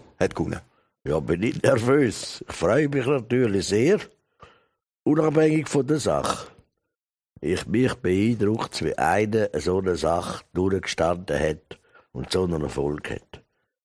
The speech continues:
Speaker 2: Lauter Niederlagen im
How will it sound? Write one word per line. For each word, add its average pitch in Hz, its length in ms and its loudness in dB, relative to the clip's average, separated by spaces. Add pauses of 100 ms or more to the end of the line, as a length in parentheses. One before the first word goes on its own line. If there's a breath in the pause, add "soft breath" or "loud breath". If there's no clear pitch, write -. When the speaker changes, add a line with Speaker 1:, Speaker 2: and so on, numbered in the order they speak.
(180)
Speaker 2:
Lauter 196 640 4 (220)
Niederlagen 147 960 4
im 120 180 -2